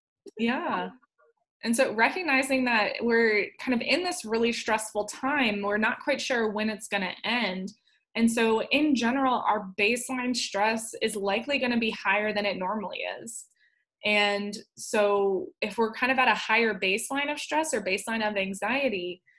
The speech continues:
smaller things are gonna feel more overwhelming, or smaller things, quote unquote, smaller things can make us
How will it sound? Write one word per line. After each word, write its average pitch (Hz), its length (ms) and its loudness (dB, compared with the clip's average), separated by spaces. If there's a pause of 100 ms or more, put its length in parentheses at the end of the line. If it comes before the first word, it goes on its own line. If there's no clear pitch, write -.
(480)
smaller 247 500 6
things 226 460 0
are 202 100 -2
gonna 196 200 -4
feel 202 680 -2
more 202 380 0
overwhelming, 185 760 -4 (140)
or 208 100 -4
smaller 214 600 -2
things, 196 640 -8 (480)
quote 220 180 2
unquote, 302 380 2
smaller 202 340 0
things 202 380 -6
can 208 140 -2
make 202 200 0
us 208 100 -4